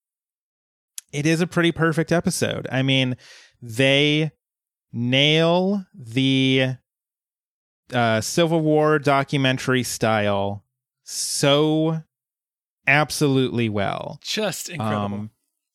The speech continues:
Speaker 1: down to the narration, down to the music, down to the, the, like, the idea of having,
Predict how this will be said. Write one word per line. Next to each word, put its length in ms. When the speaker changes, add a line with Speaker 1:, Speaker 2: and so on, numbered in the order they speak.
Speaker 1:
down 340
to 120
the 120
narration, 880
down 300
to 160
the 100
music, 760
down 320
to 360
the, 420
the, 160
like, 480
the 200
idea 560
of 320
having, 840